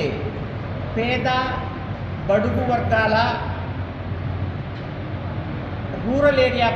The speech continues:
ప్రజల కోసం ఈ ఇన్‌స్టిట్యూట్ ఏర్పాటు చేయడం జరిగింది.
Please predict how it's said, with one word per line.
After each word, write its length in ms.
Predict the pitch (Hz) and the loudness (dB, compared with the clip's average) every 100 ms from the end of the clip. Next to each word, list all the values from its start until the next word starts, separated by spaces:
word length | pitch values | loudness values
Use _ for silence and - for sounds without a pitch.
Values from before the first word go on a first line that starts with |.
| 202 | 2
ప్రజల 240 | 202 233 233 | 2 2 2
కోసం 260 | 214 196 214 277 - - - - - | 2 2 2 0 -4 -6 -6 -6 -4
ఈ 20 | 208 208 | -2 0
ఇన్‌స్టిట్యూట్ 360 | 208 208 240 214 | 0 0 2 2
ఏర్పాటు 300 | 208 220 214 202 | 6 6 6 4
చేయడం 240 | 196 196 190 | 2 2 2
జరిగింది. 460 | 185 190 185 - | 0 0 0 0